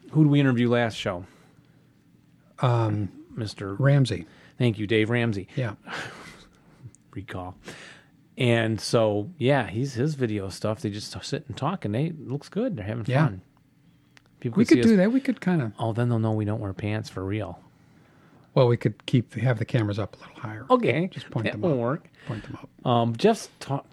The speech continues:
Speaker 1: thought about it, and we were just talking about putting on all the old show's audio, but Jeff mentioned a little copyright thing that you guys heard Dave Ramsey speak about last week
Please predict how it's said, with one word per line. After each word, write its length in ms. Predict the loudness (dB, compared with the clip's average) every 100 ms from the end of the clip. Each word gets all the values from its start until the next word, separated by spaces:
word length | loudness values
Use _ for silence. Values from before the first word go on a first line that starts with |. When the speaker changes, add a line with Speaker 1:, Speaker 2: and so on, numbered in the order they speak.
| _
Speaker 1:
thought 200 | 4 4
about 240 | 2 -2 0
it, 40 |
and 80 | 2
we 60 |
were 60 | 2
just 180 | 2 4
talking 240 | 4 6
about 200 | 4 4
putting 240 | 4 4 4
on 200 | 2 2
all 220 | 2 4
the 80 | 4
old 180 | 2
show's 280 | 2 0 2
audio, 600 | 2 2 2 0 -2 -4 -10 -20 -20 _ _ -12
but 140 | -6
Jeff 280 | -2 -2 -2
mentioned 460 | -2 -2 -2 -4
a 100 | -4
little 160 | -6 -6
copyright 600 | -4 -6 -4 -4 -4 -6
thing 200 | -8 -6
that 80 | -8
you 100 | -6
guys 240 | -6 -6 -4
heard 220 | -4 -2
Dave 180 | -4 -4
Ramsey 360 | -4 -4 -6
speak 280 | -10 -10 -10
about 240 | -10 -12 -10
last 300 | -12 -12 -12
week 300 | -12 -14